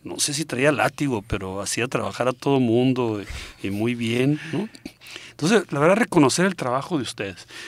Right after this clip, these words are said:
Fíjense, cuando nos hacen evaluación, esto, el Baúl de Pesqueira, es un programa hecho por estudiantes. Antes yo metía más, eh,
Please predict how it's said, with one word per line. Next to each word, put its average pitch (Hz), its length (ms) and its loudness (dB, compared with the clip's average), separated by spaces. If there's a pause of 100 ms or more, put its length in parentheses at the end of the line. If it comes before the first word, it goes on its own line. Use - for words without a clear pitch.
(120)
Fíjense, 175 320 2
cuando 127 240 2
nos 120 80 2
hacen 185 240 4
evaluación, 147 680 2 (880)
esto, 135 380 -2
el 117 160 -10
Baúl 120 300 -6
de 185 80 -2
Pesqueira, 113 540 -6 (200)
es - 80 -14
un 131 60 -8
programa 127 420 0
hecho - 220 -4
por 98 180 -8
estudiantes. 90 540 -8 (260)
Antes - 280 0
yo 202 100 4
metía 180 360 4
más, 147 420 4
eh, 104 360 -6